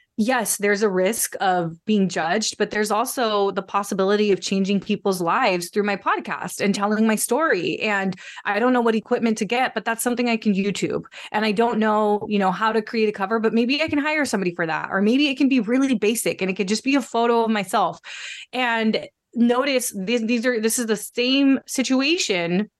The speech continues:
but the story you're telling yourself about it is different. And that's what mindset is. Mindset is having that ability to recognize the story you're telling yourself and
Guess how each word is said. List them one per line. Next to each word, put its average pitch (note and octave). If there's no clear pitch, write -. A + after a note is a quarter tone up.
but A#3
the G#3+
story B3+
you're A3
telling G#3
yourself G3
about F3
it F3
is E3+
different. E3+
And F#3+
that's A3
what G#3
mindset F3
is. F3
Mindset A#3+
is G3
having F#3+
that F#3+
ability F#3+
to A3
recognize A3
the G3+
story F#3+
you're F3+
telling F3
yourself D4+
and A3+